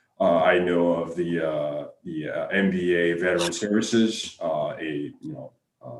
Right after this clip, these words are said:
a group that meets every year, I think every year in Chicago. And there's, you know, it's, it's, it's an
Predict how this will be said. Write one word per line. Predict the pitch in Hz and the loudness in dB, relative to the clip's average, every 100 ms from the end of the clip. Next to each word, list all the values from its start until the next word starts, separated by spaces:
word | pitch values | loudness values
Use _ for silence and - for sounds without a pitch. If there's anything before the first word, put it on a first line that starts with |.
| - _ _ _ _ - - | -18 _ _ _ _ -8 -6
a | 82 | -6
group | 95 87 | -2 0
that | 98 87 | 0 0
meets | 87 85 - | 0 -2 -2
every | 85 82 80 | -4 -2 -2
year, | 76 | -4
I | 76 | -6
think | 85 85 | -6 -6
every | 82 80 | -4 -4
year | 80 80 | -4 -4
in | 78 | -6
Chicago. | 78 - 80 80 87 87 85 | -8 -6 -2 0 0 0 0
And | 71 71 | -4 -10
there's, | 71 71 71 - | -10 -12 -12 -14
you | - | -16
know, | 131 123 | -14 -12
it's, | 143 - - | -12 -10 -10
it's, | - - | -8 -10
it's | - - - | -8 -8 -8
an | 73 - | -10 -10